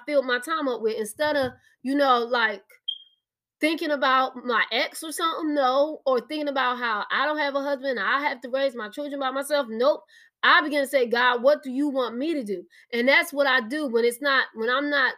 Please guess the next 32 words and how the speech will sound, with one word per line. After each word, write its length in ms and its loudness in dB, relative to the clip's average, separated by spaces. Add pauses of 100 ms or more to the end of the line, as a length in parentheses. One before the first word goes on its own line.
taking 320 -2
care 280 -2
of 260 -4
my 200 -6 (120)
family, 580 -4 (320)
um, 240 0
and 180 2
I'm 160 2
not 260 0
doing 280 2
the 80 -8
job 340 2
he 80 -6
called 340 0
me 140 -2
to 60 -8
do 220 -4
in 60 0
the 60 -4
natural 580 2
and 120 -4
all 240 0
of 60 -4
this 120 -10
stuff. 200 -6 (340)
I 320 2
am 160 0
doing 380 2 (100)
the 160 -6
purpose. 580 -6 (520)
Everything, 680 2
everything, 560 0